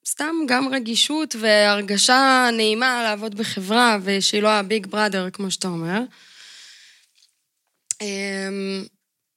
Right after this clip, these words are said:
הרבה מאוד מהדברים, מן הסתם, לא שקופים, זאת אומרת, אנחנו לא, לא מספרים אותם,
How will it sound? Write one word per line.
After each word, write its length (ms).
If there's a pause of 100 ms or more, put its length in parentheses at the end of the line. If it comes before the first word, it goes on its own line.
(160)
הרבה 280
מאוד 220
מהדברים, 640
מן 140
הסתם, 440 (1160)
לא 180
שקופים, 600
זאת 120
אומרת, 460
אנחנו 400
לא, 480
לא 160
מספרים 500
אותם, 380